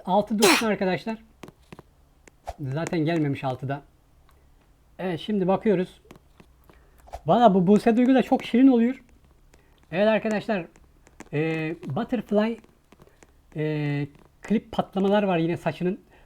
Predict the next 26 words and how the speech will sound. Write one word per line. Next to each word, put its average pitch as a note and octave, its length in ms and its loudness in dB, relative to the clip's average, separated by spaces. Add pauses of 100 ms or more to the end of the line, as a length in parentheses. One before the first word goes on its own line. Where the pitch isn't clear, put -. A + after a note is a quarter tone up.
Saçı - 240 -6
patlata - 400 -4
patlata G3 360 0
bir F#3+ 60 2
hal A3+ 180 4
oldunuz. F#3 360 2 (1300)
Evet, E3 300 -10
baktık. F3+ 360 -6 (500)
Evet A3+ 160 2
arkadaşlar, A3 540 2
bu A#3 80 0
da A#3+ 80 4
geldi. G#3+ 440 2 (180)
Şu - 140 -8
önde G3+ 200 2
görmüş G3 340 2
olduğunuz G3+ 380 0
patlamalar G3 560 2
var. G#3 180 -2 (1200)
Evet, F3+ 240 -6
başka, F#3+ 400 -4 (720)
ee, D3+ 280 -2
Forever'ın A3+ 640 2 (480)
Barbie G#3+ 300 -2
çantasını G#3 500 -6
almış. G#3+ 380 -2